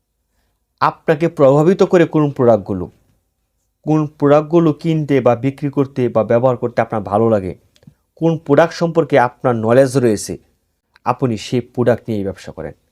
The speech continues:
বা সেই সেবা নিয়েই ব্যবসা করেন।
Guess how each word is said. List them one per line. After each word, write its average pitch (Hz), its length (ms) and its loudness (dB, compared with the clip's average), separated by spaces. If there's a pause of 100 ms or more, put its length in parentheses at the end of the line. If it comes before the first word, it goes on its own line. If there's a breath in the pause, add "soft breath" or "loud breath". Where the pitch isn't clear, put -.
(400)
বা 104 260 0 (280)
সেই 143 400 0
সেবা 135 360 0
নিয়েই 117 260 -2
ব্যবসা 98 300 -6
করেন। - 220 -12